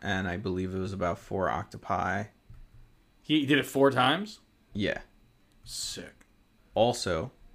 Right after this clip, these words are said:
Speaker 1: uh, while we're talking about behind-the-scenes stuff, uh, that fight scene.
Speaker 2: Yeah.
Speaker 1: The hallway fight scene, which, um, I don't know if you've ever seen Daredevil.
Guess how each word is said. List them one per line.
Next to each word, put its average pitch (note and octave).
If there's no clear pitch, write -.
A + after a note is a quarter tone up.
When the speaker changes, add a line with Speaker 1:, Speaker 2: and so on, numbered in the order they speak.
Speaker 1:
uh, F2+
while F2+
we're F2+
talking F2+
about F2+
behind-the-scenes G2+
stuff, -
uh, D2+
that F2+
fight F#2+
scene. -
Speaker 2:
Yeah. C3
Speaker 1:
The F2+
hallway F#2+
fight E2+
scene, -
which, F2+
um, D#2+
I F2+
don't F#2+
know G2
if F#2+
you've G2+
ever F#2+
seen F#2
Daredevil. G2